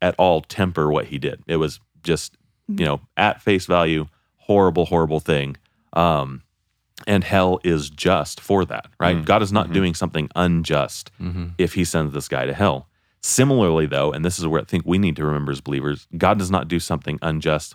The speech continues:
Speaker 1: were he to judge us, because we similarly have broken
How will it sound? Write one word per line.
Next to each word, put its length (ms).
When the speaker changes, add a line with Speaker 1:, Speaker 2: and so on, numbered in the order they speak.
Speaker 1:
were 200
he 160
to 120
judge 360
us, 440
because 280
we 140
similarly 540
have 320
broken 540